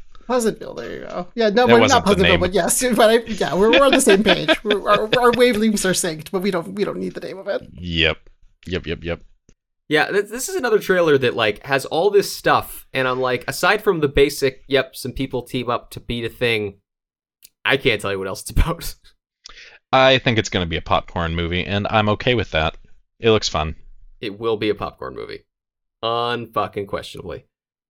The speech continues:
Speaker 3: Which is fine. I don't know. Well,
Speaker 1: And
Speaker 3: cool,
Speaker 1: I
Speaker 3: gentlemen, do we wanna do one more trailer? That was Ruli did one, I did one. Zach, do you have a trailer? Do you want me to give you a trailer?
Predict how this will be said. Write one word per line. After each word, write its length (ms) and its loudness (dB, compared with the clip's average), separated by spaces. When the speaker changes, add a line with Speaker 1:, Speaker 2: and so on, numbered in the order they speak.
Speaker 3:
Which 180 -4
is 100 -8
fine. 280 -2
I 40 -14
don't 120 -6
know. 140 -8
Well, 120 -2
Speaker 1:
And 80 6
Speaker 3:
cool, 80 8
Speaker 1:
I 20 -4
Speaker 3:
gentlemen, 280 0
do 80 -2
we 60 2
wanna 220 2
do 120 -2
one 180 0
more 320 -2
trailer? 680 -4
That 160 -2
was 120 -8
Ruli 320 2
did 160 2
one, 240 2
I 100 4
did 120 0
one. 220 0
Zach, 300 -4
do 100 -10
you 100 -6
have 140 -4
a 40 -6
trailer? 640 -6
Do 120 -14
you 60 -4
want 120 -4
me 80 -4
to 60 -6
give 200 -4
you 140 -4
a 40 -4
trailer? 600 -2